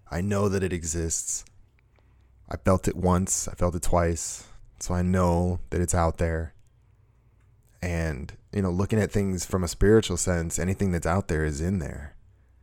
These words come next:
So anything that I have seen out here in my physical life, it's inside of me, which means unconditional love exists inside me. It's something that I believe that we all deserve.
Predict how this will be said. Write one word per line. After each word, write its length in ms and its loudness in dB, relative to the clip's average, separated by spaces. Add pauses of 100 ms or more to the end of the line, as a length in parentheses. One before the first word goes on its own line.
(260)
So 140 -6
anything 320 0
that 200 4
I 340 0 (360)
have 340 -4 (120)
seen 520 2
out 360 2
here 480 -2
in 260 -6
my 220 -4
physical 500 -2
life, 440 0 (800)
it's 200 0
inside 520 2
of 120 -4
me, 300 -10 (180)
which 180 -10
means 160 -4
unconditional 680 2
love 280 0
exists 680 -2
inside 440 -4
me. 220 -10 (640)
It's 160 0
something 300 4
that 120 2
I 60 4
believe 300 0
that 120 0
we 120 2
all 160 4
deserve. 560 0